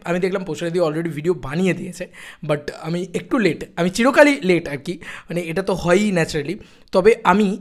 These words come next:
এই ভিডিওটা তোমাদেরকে just একটু দেখাতে চাই। Seriously, মানে, ভিডিওটা, সরি, এই, আহ, ফোর পোস্টটা আর কি, যে একটা মানুষ কতটা, কতটা,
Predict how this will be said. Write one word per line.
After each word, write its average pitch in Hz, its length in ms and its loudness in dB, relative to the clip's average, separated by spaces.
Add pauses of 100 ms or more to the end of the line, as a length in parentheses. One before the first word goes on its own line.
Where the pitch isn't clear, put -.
এই 220 240 -2
ভিডিওটা 180 480 0
তোমাদেরকে 175 480 -4 (120)
just 185 300 -4
একটু 190 180 -8
দেখাতে 151 380 -4
চাই। 123 180 -10 (440)
Seriously, 190 540 2 (340)
মানে, 180 140 -4 (100)
ভিডিওটা, 165 360 2
সরি, 135 240 -6
এই, 170 280 -4
আহ, 139 220 -2
ফোর 202 300 0
পোস্টটা - 440 -2
আর 147 100 -2
কি, 175 140 -8 (380)
যে 180 200 -4
একটা 247 360 0
মানুষ 202 440 0
কতটা, 214 400 -2
কতটা, 175 540 -6